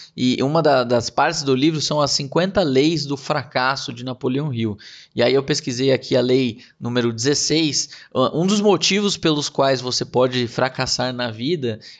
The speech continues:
é a má escolha do cônjuge. Então, o que eu te falo, a gente chegou num ponto, eu e a T M, que, cara, a gente começou a bater, eu tinha uma visão, ela tinha outra, e aí no fim a gente chegou numa conclusão. Eu falei, "T M, você pode não me apoiar,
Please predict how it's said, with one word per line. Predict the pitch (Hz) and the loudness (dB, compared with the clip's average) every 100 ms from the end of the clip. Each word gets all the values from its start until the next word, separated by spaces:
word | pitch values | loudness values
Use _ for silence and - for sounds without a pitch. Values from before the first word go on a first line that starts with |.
| - | -2
é | 127 135 - | 0 0 0
a | 143 | -4
má | 135 131 143 147 | 0 0 0 0
escolha | - - - 127 131 | -2 -4 0 0 0
do | 131 | -2
cônjuge. | 151 - 117 117 98 95 110 - - - | -6 -4 -2 -4 -6 -10 -12 -18 -20 -18
Então, | - 107 127 139 139 | -10 0 2 2 0
o | 131 | -2
que | 135 | 0
eu | 143 | 0
te | |
falo, | - 170 131 104 - - - - | 0 2 2 2 -4 -14 -20 -8
a | - | -2
gente | 123 135 | 0 0
chegou | 170 151 160 | 2 4 2
num | 165 | 2
ponto, | 160 147 202 247 170 | 2 4 4 4 4
eu | 151 | 4
e | |
a | 143 | 4
T | - 147 | 2 2
M, | 151 202 226 | 2 0 -4
que, | 226 214 | -6 -2
cara, | 262 214 123 | 0 2 2
a | 117 | 0
gente | 127 135 165 165 - | -2 -4 -4 -6 -14
começou | - 151 147 - 147 | -6 -2 -2 2 2
a | |
bater, | 151 160 160 165 226 | 0 0 4 4 6
eu | 147 | 4
tinha | 131 - 135 | 4 0 -4
uma | 135 | -4
visão, | 131 127 131 156 | -4 -2 0 2
ela | 156 135 | 2 2
tinha | - 147 156 | 0 2 4
outra, | 156 196 226 233 - - - | 4 4 4 0 -6 -14 -2
e | 180 | 2
aí | 170 | 2
no | 180 | 0
fim | 190 190 | -4 -2
a | 202 | 0
gente | 208 | 0
chegou | 214 208 202 | 0 2 2
numa | 202 208 | 0 0
conclusão. | 202 208 233 208 190 127 | -2 -2 -2 2 2 0
Eu | 113 | -2
falei, | 143 131 | -4 -2
"T | 165 | 0
M, | 196 120 - - - | 0 -2 -8 -20 -16
você | - | -14
pode | - 131 151 | 0 2 2
não | 156 180 | 2 2
me | 214 | 2
apoiar, | 220 220 392 277 143 113 - | 0 2 4 4 2 -4 -16